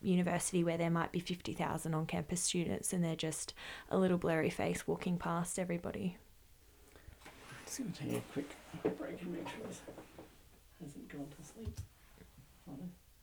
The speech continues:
Speaker 2: no.
Speaker 1: Yeah.
Speaker 2: No. <laughs> You mentioned quickly before the colleges on campus as a, I guess, something that U N E offers, and it's something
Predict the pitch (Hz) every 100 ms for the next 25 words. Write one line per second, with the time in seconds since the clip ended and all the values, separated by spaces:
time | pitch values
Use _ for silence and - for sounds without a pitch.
0 | - - - - - 196 - - 180 131
1 | - - - 202 - 185 - - - -
2 | - - - - - - - - - -
3 | - - - - - - 175 151 156 139
4 | 135 - 139 143 131 - 156 147 143 127
5 | 127 123 127 127 - - 160 185 139 120
6 | 107 104 104 - - 143 135 135 127 120
7 | 127 120 123 127 120 120 127 127 - -
8 | - - - - - - 127 113 - 123
9 | 123 131 123 120 117 117 131 139 131 120
10 | 117 - 120 120 110